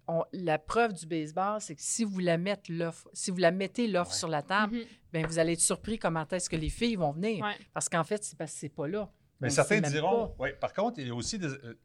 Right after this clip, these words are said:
Speaker 2: c'est peut-être une question que je pourrais te poser, parce que toi, t'as joué toute ton enfance, ton ado-, adolescence avec des
Speaker 3: Des
Speaker 2: garçons.
Speaker 3: gars.
Speaker 2: Et tu t'es ramassé au plus haut sommet avec, euh,
Speaker 3: Avec les
Speaker 2: les
Speaker 3: filles, ouais.
Speaker 2: les filles, tout ça.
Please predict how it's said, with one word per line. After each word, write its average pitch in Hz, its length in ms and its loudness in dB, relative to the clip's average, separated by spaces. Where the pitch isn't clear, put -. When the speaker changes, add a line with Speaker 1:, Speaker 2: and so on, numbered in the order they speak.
Speaker 2:
c'est - 420 -20
peut-être 143 160 -2
une 127 100 -8
question 151 240 -2
que 170 60 -4
je - 40 -4
pourrais 131 120 -2
te - 60 -12
poser, 123 200 -6
parce 175 140 -4
que - 80 -6
toi, 214 180 2
t'as 170 140 0
joué 160 380 -4
toute 127 160 -20
ton 120 120 -4
enfance, 143 460 -8
ton 139 60 -8
ado-, 104 300 -10
adolescence 101 720 -10
avec 104 280 -8
des 92 100 -16
Speaker 3:
Des 214 60 -6
Speaker 2:
garçons. - 60 -8
Speaker 3:
gars. 208 160 -4
Speaker 2:
Et 131 140 -2
tu - 140 -16
t'es 110 520 -6
ramassé 82 420 -10
au 85 140 -14
plus - 140 -20
haut 87 80 -14
sommet 90 320 -8
avec, 90 300 -10
euh, 214 140 -8
Speaker 3:
Avec 214 180 -6
les 214 80 -6
Speaker 2:
les 190 60 -4
Speaker 3:
filles, 202 240 0
ouais. 196 140 -4
Speaker 2:
les - 100 -10
filles, 202 260 -6
tout - 140 -10
ça. 190 120 4